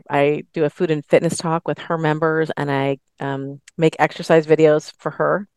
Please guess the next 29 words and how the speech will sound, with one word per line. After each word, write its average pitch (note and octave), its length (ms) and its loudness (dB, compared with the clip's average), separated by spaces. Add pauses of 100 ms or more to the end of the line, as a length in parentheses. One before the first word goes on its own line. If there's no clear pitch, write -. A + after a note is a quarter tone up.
(200)
every D#3 180 0
month. G3+ 240 0 (580)
And D#3+ 100 0
another E3 280 4
gal, D3+ 540 4
um, C#3+ 420 -2 (100)
Anissa, E3 300 6
it's D3 120 4
called - 300 -4
Be D#3 180 0
Untethered. D#3 720 2 (600)
Um, C#3 420 -4 (200)
I D#3 160 4
make D3+ 300 2 (160)
exercise. D#3 440 -2
I'm D#3+ 160 0
her G#3+ 140 0
fitness E3 240 0
professional D#3 400 -2
as D3 100 -4
well, D3+ 340 4
make D3+ 200 -4
workout D3 260 0
videos C#3+ 280 0
for C#3 100 -4
her, D#3 480 2
and C#3+ 140 0
I C3+ 80 0
talk - 360 -4